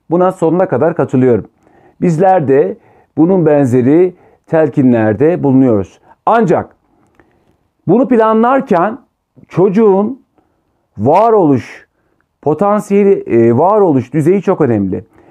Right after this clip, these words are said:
Yani çocuğumuz öncelikle yeni at-, yeni tanı almış bir çocuk,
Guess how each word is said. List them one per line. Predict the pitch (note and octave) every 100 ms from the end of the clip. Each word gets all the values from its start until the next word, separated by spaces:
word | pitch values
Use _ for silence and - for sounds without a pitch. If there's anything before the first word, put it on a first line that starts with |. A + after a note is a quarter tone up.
| _
Yani | - G#3+ A3+ D3 G#2+ - _ _ _ -
çocuğumuz | G3 G#3 B3 B3 A3+ A#3+ A#3 - _ _ _ _ -
öncelikle | G#3 G3 A#3 B3 - D3
yeni | C3 G#3 B3
at-, | A#3+
yeni | D#3+ F#3 A#3+
tanı | A3+ F#3
almış | E3 D3+ -
bir | B2+
çocuk, | C#3+ B2 F#3+ -